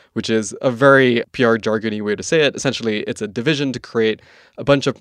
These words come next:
podcasts and programs that would essentially serve as an intellectual property, like, pipeline machine. Of course, this is not anything new. We're, we've seen similar plays, including this company called Q Code, which has this habit of making very sort of low rent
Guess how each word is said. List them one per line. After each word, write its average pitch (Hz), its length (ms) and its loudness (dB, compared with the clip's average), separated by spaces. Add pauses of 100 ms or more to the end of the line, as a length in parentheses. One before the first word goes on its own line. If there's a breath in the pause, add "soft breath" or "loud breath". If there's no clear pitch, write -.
(100)
podcasts 120 480 -4
and 104 80 -10
programs 104 480 -6
that 110 160 -4
would 123 200 -4 (160)
essentially 113 360 -6
serve 104 260 -6
as 101 140 -8
an 101 60 -10
intellectual 98 400 -8
property, 98 540 -8
like, 82 300 -14 (420)
pipeline 101 480 -6
machine. - 500 -14 (480 soft breath)
Of - 100 -14
course, 123 200 4
this 131 160 -4
is 113 120 -4
not 117 380 0
anything 107 380 -6
new. 143 260 -2
We're, 113 220 -4
we've 110 180 -8
seen 113 300 -2
similar 113 340 -4
plays, 107 460 -4 (380 soft breath)
including 113 420 -2
this 104 100 -2
company 113 300 -6
called 98 220 -10
Q 165 220 -4
Code, 147 380 2
which 104 240 -8
has 107 280 -8
this 104 320 -10
habit 110 340 -2
of 101 80 -8
making 104 420 -4 (300 soft breath)
very 127 160 2
sort 120 160 0
of 101 80 -6
low 110 320 2
rent 107 680 -4